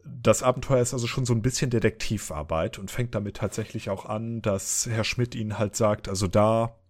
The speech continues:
wurde uns, wurde euer Ziel zum letzten Mal gesehen, strengt euch an." Ähm, ja, wie gesagt, sehr viel Detektivarbeit, gerade so in der ersten Szene,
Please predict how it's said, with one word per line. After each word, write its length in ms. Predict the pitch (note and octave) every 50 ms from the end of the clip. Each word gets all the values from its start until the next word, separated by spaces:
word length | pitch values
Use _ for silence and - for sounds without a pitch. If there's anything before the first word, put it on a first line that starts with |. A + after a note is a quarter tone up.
| _ _
wurde 440 | G#2+ F#2 F#2+ G#2+ A2+ A#2 A2+ A2+
uns, 360 | G#2+ A2 A2 A2 A#2 A#2 A2 A2+
wurde 240 | A#2 B2 B2 B2
euer 220 | A2+ G#2 G2+ G2 -
Ziel 200 | - - A#2 G2+
zum 200 | - - A2 G2+
letzten 320 | G2+ - - - - A2
Mal 160 | G#2 G2 F#2+
gesehen, 580 | F#2+ - F#2+ F2 G2+ G2 G2+ G#2+ A#2+ B2+ C#3 F3+ - - - -
strengt 300 | - - A2+ A2 G#2+ -
euch 180 | F#2 F2 - F#2+
an." 280 | F#2+ F#2+ A#2 C3+ - - _ _ - - - - - - - - - - - _ _ _ _ _ _ _ _ _ _ _ _ _ _ _ _ _ _ _
Ähm, 480 | - A2 G#2+ G#2 G2+ G2+ G2 G2 G2+ G2 - -
ja, 220 | A2+ A2+ G2+ -
wie 80 | - A2+
gesagt, 260 | A2+ G2+ A2 G2+ -
sehr 120 | - A#2+ A#2+
viel 140 | - C3
Detektivarbeit, 1000 | A2+ G#2+ F#2+ G#2 G2 - - - - A2 - - E2+ E2 D2+ E2+ E2+ F2+ F#2 -
gerade 340 | - A2 F#2 G#2 A2 A2 A2
so 160 | G#2 - A#2
in 120 | A2 G#2+ G2
der 140 | G2 G2 G#2+
ersten 380 | G#2+ G#2 - - - - F2
Szene, 540 | - - - - E2 E2 F2 F#2+ G#2 A#2 B2